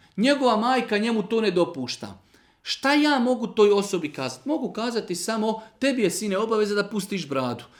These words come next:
Kako ćeš ti to pojasniti svojoj majci? Svakako da treba da bude na blag i lijep način da pokušaš da ju razumiš, da to ona razumije. Da li ćeš se ti sada pokoriti ako ona bude na tebe vršila pritisak ili ne, to je drugo pitanje,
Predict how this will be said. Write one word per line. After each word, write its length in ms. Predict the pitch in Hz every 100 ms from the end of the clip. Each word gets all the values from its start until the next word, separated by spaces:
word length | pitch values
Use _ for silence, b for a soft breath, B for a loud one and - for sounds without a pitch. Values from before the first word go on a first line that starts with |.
| b b -
Kako 320 | 269 294 277
ćeš 300 | - 180 -
ti 280 | 247 226 -
to 200 | 233 190
pojasniti 580 | 175 185 220 214 185 175
svojoj 300 | - 185 165
majci? 460 | 170 208 190 180
Svakako 480 | 151 208 214 202 190
da 60 | 170
treba 220 | 185 175
da 120 | 160
bude 340 | 160 170 165 156 B -
na 140 | 120
blag 420 | 110 131 170 185 -
i 100 | 139
lijep 360 | 139 170 151 -
način 460 | 117 160 180 180
da 100 | 147
pokušaš 600 | 120 156 165 175 185 165
da 60 | 143
ju 180 | 123 117
razumiš, 400 | 160 175 196 180
da 80 | 175
to 160 | 185
ona 120 | 190
razumije. 560 | 180 170 156 185 139 104 B B B B B B _
Da 240 | 104 170
li 120 | 277 285
ćeš 160 | 285 247
se 100 | 233
ti 200 | 294 262
sada 280 | 277 262
pokoriti 580 | 247 220 - 247 277 247
ako 200 | 226 226
ona 180 | 254 247
bude 220 | 226 233
na 120 | 233
tebe 240 | 240 226 214
vršila 400 | 240 233 220 208
pritisak 500 | 196 202 214 196 196
ili 140 | 180 180
ne, 220 | 247 240
to 60 | 180
je 80 | 151
drugo 420 | 208 226 214 202
pitanje, 600 | 226 262 - 160 135